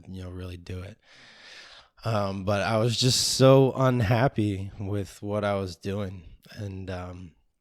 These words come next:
uh, you really, it makes you think about what, what is being successful, you know?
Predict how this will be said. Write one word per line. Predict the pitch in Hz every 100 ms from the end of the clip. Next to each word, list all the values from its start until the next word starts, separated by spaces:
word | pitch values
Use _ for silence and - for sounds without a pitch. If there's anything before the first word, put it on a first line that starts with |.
| _ _ _ _ _ - - -
uh, | 90 85 80 82
you | 110 113
really, | 120 117 110 101 98 _ _ _ _ -
it | 110
makes | 107 107 -
you |
think | 104 98
about | 92 90
what, | 87 92 92 _ - _ -
what | 107 104
is | 98 90
being | - 90 92
successful, | - 101 - - 85 - - - - _ _ _ _ _ _ -
you | 95
know? | 92